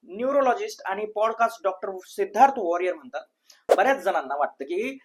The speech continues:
सोशल मीडिया किंवा रील पाहणं हे निवांत आराम करणं आहे, पण हा सगळ्यात मोठा गैरसमज म्हणता येईल, कारण प्रत्येक रीलचा विषय वेगळा असतो, त्याप्रमाणे मेंदू प्रक्रियेला वेळ लागतो." मध्येच विनोदी, मग भयप्रद,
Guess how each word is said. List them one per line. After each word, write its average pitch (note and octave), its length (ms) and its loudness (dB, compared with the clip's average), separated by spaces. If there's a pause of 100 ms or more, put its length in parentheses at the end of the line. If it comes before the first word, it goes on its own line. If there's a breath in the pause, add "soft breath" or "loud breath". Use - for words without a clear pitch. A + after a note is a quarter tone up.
(100)
सोशल A3+ 380 0
मीडिया E3+ 400 0
किंवा G#3+ 300 -4
रील B3+ 320 -4
पाहणं D3+ 300 -6
हे F#3 280 -12
निवांत G3+ 520 -4
आराम F3 280 0
करणं D3+ 300 -8
आहे, A#2+ 160 -12 (460)
पण D3 120 -2
हा D3 160 -4
सगळ्यात D#3 420 -6
मोठा C#3 260 -10
गैरसमज C3+ 520 -8
म्हणता B2 220 -10
येईल, B2+ 180 -6 (340)
कारण A3 260 0 (320 soft breath)
प्रत्येक G#3 400 0
रीलचा F#3 300 -2
विषय D#3+ 240 -6
वेगळा D#3+ 300 -4
असतो, - 240 -20 (340)
त्याप्रमाणे F3+ 420 0
मेंदू G3+ 440 -6 (360 loud breath)
प्रक्रियेला F#3+ 400 0
वेळ A#3+ 220 4
लागतो." - 400 -8
मध्येच B3+ 340 4
विनोदी, A3+ 480 -4 (100)
मग B3+ 260 -4
भयप्रद, G3+ 480 0